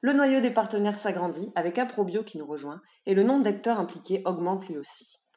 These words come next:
Et maintenant, nous allons organiser des groupes de travail, des webinaires d'interconnaissance,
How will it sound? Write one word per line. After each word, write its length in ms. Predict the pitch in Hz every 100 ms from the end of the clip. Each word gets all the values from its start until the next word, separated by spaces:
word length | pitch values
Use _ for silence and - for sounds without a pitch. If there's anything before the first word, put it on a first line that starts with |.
| _ _ _ _ _ _ _ _ _ _ _ -
Et 80 | 220
maintenant, 520 | 240 247 285 339 - - _
nous 140 | 202 202
allons 160 | 208
organiser 500 | 214 190 190 180 190
des 100 | 214
groupes 200 | - 214
de 80 | 214
travail, 440 | 208 185 156 151
des 120 | 165 165
webinaires 480 | 240 233 226 214
d'interconnaissance, 840 | 190 233 233 - 185 160 - 156